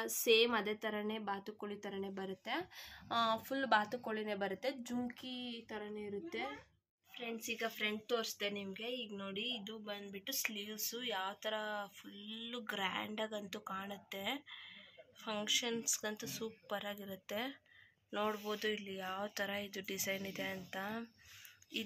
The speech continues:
ದೊಡ್ಡ ಜುಮ್ಕಾಯಿಂದನೇ ಇದಕ್ಕೆ ಫುಲ್ ಟ್ರೆಂಡ್.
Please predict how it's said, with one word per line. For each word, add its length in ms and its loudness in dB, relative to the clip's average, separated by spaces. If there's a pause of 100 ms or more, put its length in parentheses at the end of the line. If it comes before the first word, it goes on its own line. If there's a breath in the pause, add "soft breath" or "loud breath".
ದೊಡ್ಡ 260 4 (100)
ಜುಮ್ಕಾಯಿಂದನೇ 1300 2
ಇದಕ್ಕೆ 360 -2
ಫುಲ್ 540 -2 (540)
ಟ್ರೆಂಡ್. 380 4